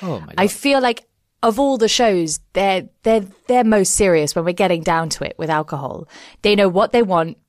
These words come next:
Speaker 2: They, most of the time, they know how much they can handle. Actually,
Speaker 1: Well,
Speaker 2: that's,
Speaker 1: no, <laughs>
Speaker 2: that's
Speaker 1: that's
Speaker 2: not true.
Speaker 1: I disagree.
Speaker 2: <laughs>
Speaker 1: No, no, no, no. <laughs>
Speaker 2: Right. <laughs>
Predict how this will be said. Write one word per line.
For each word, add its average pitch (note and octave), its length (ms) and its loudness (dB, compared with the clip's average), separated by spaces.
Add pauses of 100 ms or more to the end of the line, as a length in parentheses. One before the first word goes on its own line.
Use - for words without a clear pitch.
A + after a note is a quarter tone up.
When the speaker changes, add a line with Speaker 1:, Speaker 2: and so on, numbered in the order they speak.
(160)
Speaker 2:
They, F#3+ 300 2
most A#3 500 0
of A3+ 40 -6
the A3 60 -2
time, F#3+ 280 -2
they F3+ 100 2
know F3 160 2
how F3+ 200 0
much F#3+ 240 -4
they F3+ 120 0
can D#3 380 -6 (200)
handle. D#3 560 -6 (640)
Actually, - 300 0
Speaker 1:
Well, D3 120 2
Speaker 2:
that's, D3+ 200 2
Speaker 1:
no, E3 60 0
<laughs> - 0 -
Speaker 2:
that's E3 240 0
Speaker 1:
that's - 20 -4
Speaker 2:
not - 140 -8
true. D#3+ 180 -4
Speaker 1:
I - 60 -8
disagree. A3+ 680 -2
Speaker 2:
<laughs> - 60 -4 (760)
Speaker 1:
No, B2+ 140 -4
no, B2 140 -2
no, A2 120 -6
no. F2+ 200 -10 (280)
<laughs> D3+ 140 -4 (880)
Speaker 2:
Right. A3 340 2
<laughs> - 40 -14